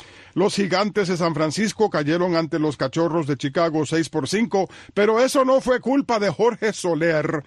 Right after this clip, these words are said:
El cubano conectó un grand slam, apenas su noveno jonrón de la temporada. Digo apenas porque ustedes recordarán que fue el champion bat de la Liga Americana hace cuatro años, jugando con Kansas City. Y no solamente eso,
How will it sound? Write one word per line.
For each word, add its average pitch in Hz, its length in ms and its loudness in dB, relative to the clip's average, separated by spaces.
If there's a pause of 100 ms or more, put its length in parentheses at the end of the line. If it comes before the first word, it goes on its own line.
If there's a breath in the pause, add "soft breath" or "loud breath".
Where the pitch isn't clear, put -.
(280 loud breath)
El 165 160 0
cubano 185 460 2
conectó 185 480 0
un 240 240 2
grand 196 280 0
slam, 165 520 0 (560 loud breath)
apenas 208 480 0
su 175 120 -2
noveno 180 440 2
jonrón 180 420 0
de 190 80 0
la 156 140 2
temporada. 135 600 0
Digo 220 240 0
apenas 190 420 0
porque 127 200 -6
ustedes 170 320 0
recordarán 151 560 -2
que 131 140 -6
fue 147 160 -2
el 139 40 -4
champion 147 440 -2
bat 135 260 -4 (260 loud breath)
de 147 120 -2
la 127 100 0
Liga 151 240 0
Americana 120 580 -2 (280 loud breath)
hace 131 560 -2
cuatro 143 420 -2
años, 117 340 -4 (200 loud breath)
jugando 156 420 0
con 151 160 0
Kansas 127 340 -4
City. 139 320 -2
Y 151 120 -4
no 165 100 0
solamente 165 560 0
eso, 123 240 -6